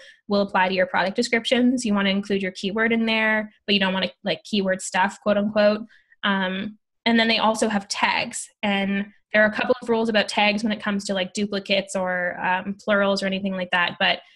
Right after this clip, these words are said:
essentially, you wanna tag your products correctly as well, because those will actu-, that, those will also impact search. Um, so there's that. The other thing is you wanna make your product look, uh, like, as good as it possibly can with your images. On Creative Market, they call them screenshots,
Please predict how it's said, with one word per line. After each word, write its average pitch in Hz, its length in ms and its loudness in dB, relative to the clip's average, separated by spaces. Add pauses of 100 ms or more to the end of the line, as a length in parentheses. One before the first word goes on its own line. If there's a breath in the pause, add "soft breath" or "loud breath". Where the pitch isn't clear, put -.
essentially, 226 300 2
you 220 60 2
wanna 208 140 4
tag 202 300 0
your 190 100 0
products 185 460 -2
correctly 214 360 0
as 208 120 -2
well, 208 240 0
because 214 320 -4
those 185 240 0
will 185 180 -2
actu-, - 380 -10
that, 196 220 0
those 208 160 0
will 196 180 -2
also 185 280 -2
impact 190 480 -4
search. - 520 -4 (560)
Um, 196 640 0 (280)
so 220 140 0
there's 220 220 2
that. 180 360 2
The 220 120 0
other 226 180 4
thing 240 220 4
is 220 160 2
you 214 140 -2
wanna 202 200 2
make 196 340 0
your 214 100 -2
product 190 420 0
look, 196 480 0 (580)
uh, 208 80 4
like, 196 180 4
as 202 180 2
good 196 220 2
as 196 120 0
it - 80 -4
possibly 190 400 -2
can 196 500 -2
with 202 380 -2
your 180 280 2
images. 180 580 -4 (260 loud breath)
On 220 100 2
Creative 233 240 4
Market, 220 220 4
they 214 80 0
call 208 160 0
them 185 100 -2
screenshots, 262 760 0